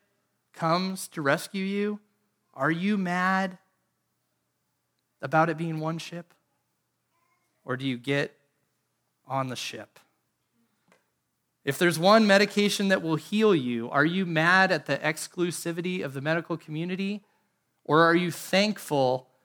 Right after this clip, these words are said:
that there is a medicine that will heal you? If knowing and receiving the love and salvation of God is the only way to know God,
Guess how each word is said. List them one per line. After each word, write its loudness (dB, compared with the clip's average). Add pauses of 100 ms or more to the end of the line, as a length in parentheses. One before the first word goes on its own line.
(120)
that 0
there 6
is 4
a -2
medicine 0
that 0
will 2
heal -2
you? -6 (3500)
If -14
knowing 2
and 0
receiving -2
the -2
love 2
and -4
salvation -2
of -12
God 2
is -10
the -10
only -6
way -4
to -8
know -6
God, -6